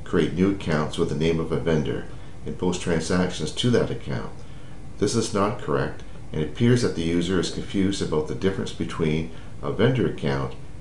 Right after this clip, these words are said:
and a general ledger account. It is understandable that a user without accounting skills will quite often mess up the chart of accounts,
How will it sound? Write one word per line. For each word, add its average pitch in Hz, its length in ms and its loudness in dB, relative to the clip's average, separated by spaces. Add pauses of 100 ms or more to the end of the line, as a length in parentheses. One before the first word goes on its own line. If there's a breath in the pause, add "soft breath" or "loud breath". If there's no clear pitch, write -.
and 85 160 -2
a 82 40 -2
general 78 380 2
ledger 69 340 -2
account. - 540 -6 (3500 loud breath)
It 95 100 0
is 135 160 6
understandable 92 760 4
that 76 120 2
a 73 60 0
user 78 600 2
without 82 260 2
accounting 78 400 0
skills 69 540 -2
will 69 340 0 (300 loud breath)
quite 117 180 6
often 92 320 4
mess 80 240 2
up 78 180 0
the 85 80 -4
chart 73 280 -2
of - 60 -4
accounts, - 580 -4